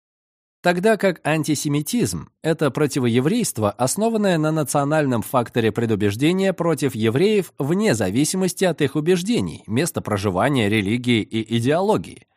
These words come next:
Улавливаешь разницу? В одном случае ты антирасист, а во втором именно расист. Но давно уже произошла ловкая подмена понятий. И если ты выступаешь как антисионист,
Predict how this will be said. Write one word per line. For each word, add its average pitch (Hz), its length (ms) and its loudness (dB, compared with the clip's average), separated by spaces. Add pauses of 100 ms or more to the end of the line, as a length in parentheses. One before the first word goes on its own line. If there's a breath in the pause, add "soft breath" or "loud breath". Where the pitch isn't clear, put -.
(280)
Улавливаешь 190 560 2
разницу? 120 560 -4 (680)
В 127 80 0
одном 208 240 2
случае 190 420 2
ты 156 240 0
антирасист, 120 880 -2 (520)
а 120 200 0
во 110 100 0
втором 104 540 0
именно 151 360 2
расист. 190 540 -2 (640)
Но 185 400 2 (240)
давно 190 440 2
уже 208 200 2
произошла 165 600 2
ловкая 147 380 2
подмена 127 460 0
понятий. 143 560 0 (540)
И 160 100 0
если 139 480 2
ты 113 100 0
выступаешь 127 540 0
как 110 220 -2
антисионист, 117 840 0